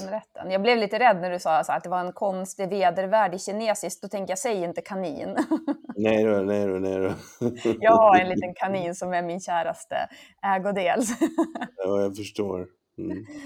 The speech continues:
Speaker 1: Ja. Vad är ditt gladaste ord?
Speaker 2: Men du, kan man, kan man ha ett djur som ägodel?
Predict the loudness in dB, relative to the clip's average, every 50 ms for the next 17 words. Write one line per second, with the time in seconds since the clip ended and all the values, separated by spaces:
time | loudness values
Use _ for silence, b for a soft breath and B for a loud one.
0 | -14 -14 -14 -14 -16 -16 -18 B _ _ _ _ _ -2 0 2 2 2 0 -2
1 | -6 B -18 -18 -10 B 0 0 2 0 -2 -6 -4 -2 0 0 0 -2 -4 -6
2 | -8 -8 -6 -6 -6 -2 0 0 2 4 2 2 2 2 0 -2 0 2 4 4
3 | 2 2 -2 -2 -2 0 0 2 2 2 0 0 0 2 2 2 2 2 0 -2
4 | -2 -2 -2 0 0 0 0 0 0 -2 -4 -2 -2 -2 -2 -2 -4 -4 -8 -8
5 | -12